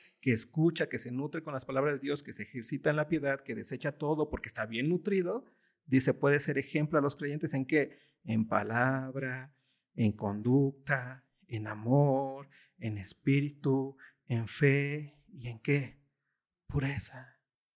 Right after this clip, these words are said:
Porque todas esas cosas son cosas que Dios ha preparado para aquellos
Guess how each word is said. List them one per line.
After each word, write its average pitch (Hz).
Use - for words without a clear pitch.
Porque 151
todas 220
esas 240
cosas 170
son 180
cosas 185
que 165
Dios 160
ha 185
preparado 175
para 147
aquellos 190